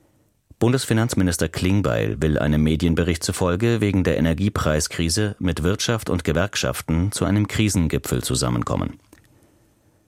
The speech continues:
Vor dem Hintergrund heftiger Kritik von U-S-Präsident Trump an der nato wird der Generalsekretär des Bündnisses heute in Washington erwartet.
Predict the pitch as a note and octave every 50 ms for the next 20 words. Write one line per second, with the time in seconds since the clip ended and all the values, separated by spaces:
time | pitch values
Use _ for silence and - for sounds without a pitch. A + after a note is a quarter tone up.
0 | _ _ _ _ _ _ _ _ _ _ _ _ _ _ - - G2 F#2+ F2+ F2+
1 | F2+ G2 G#2+ G#2 A2 G#2 G#2+ G#2 A2 A#2+ C3+ - - - A#2+ A2+ - - A2 G2
2 | G2 F2 - - G2 F2 - - - A#2 A2 - - - - E2+ E2 C2+ - D#2
3 | D#2 C2 C2+ E2 - - - - D#2 D#2+ C#2 D2+ D2 C#2 - - - - - -
4 | D2 E2+ G#2+ - - - E2 D2+ C#2+ D2+ D#2 D#2+ F2 F2+ F#2+ F#2 - - D2+ C2+
5 | A#1 A1+ A1+ C#2 C#2 - - - - D#2 C#2+ C2 C#2+ C#2+ D2 D2+ D2+ E2 E2+ F2
6 | D#2+ E2+ D#2 - - E2+ - F2+ E2+ D#2 E2+ E2 - - E2+ E2+ - - F2 E2+
7 | - G2+ G2+ - - - D2+ D2+ C#2+ - E2+ D#2+ D2+ - - - G2+ G2+ F2+ C#2
8 | A#1+ - - B1+ A#1+ - - - C2 A#1+ - - - - G1+ - - - - -
9 | -